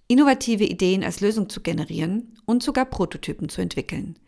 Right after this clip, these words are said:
Dabei werden innovative Designmethoden verwendet. Ich konnte am neunzehnten Oktober zwar nicht den ganzen Tag bleiben, aber ich habe mich im Anschluss mit Michael Schade,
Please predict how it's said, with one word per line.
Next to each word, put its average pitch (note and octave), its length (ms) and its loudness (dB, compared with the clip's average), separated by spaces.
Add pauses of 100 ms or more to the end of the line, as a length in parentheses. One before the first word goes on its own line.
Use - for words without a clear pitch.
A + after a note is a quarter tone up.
(520)
Dabei G3+ 440 6
werden F#3 200 2
innovative A3 560 2
Designmethoden E3+ 800 0
verwendet. D3+ 600 -4 (960)
Ich C#4+ 200 4
konnte A3+ 260 6
am G3 80 4
neunzehnten G#3 460 4
Oktober G#3 340 2
zwar G3 160 -2
nicht F#3+ 140 -2
den F#3 100 -2
ganzen E3+ 300 -2
Tag G3+ 260 -2
bleiben, E3+ 460 -2 (100)
aber G3+ 480 2
ich - 160 -8
habe G#3+ 120 -6
mich A3 120 0
im G#3+ 80 0
Anschluss F#3 460 -2
mit G3 160 -2
Michael F#3+ 320 -4
Schade, E3+ 480 -2